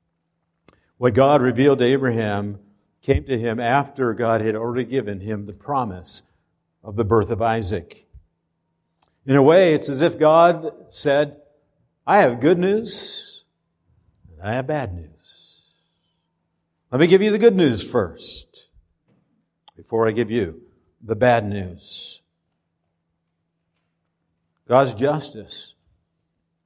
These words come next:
is going to come, but it is not arbitrary. God doesn't act like a computer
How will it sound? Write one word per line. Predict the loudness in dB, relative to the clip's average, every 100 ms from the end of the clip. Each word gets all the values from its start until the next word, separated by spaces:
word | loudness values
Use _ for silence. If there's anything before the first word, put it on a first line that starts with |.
| _
is | -14 -2
going | 0 0
to | -4
come, | -10 -12 -12 -14 -20 _ _ _ _ _ _ _ _ _ _ _ _ 0
but | 4
it | 4
is | 4 2
not | 0 2
arbitrary. | 4 2 -2 -4 -6 -6 -16 -20 _ _ _ _ _ _ _ _ _ 2
God | 4 4
doesn't | 0 -2
act | -4 -2 -2 -2
like | -8 -8
a |
computer | -12 -16 -6 -2 0 0 -2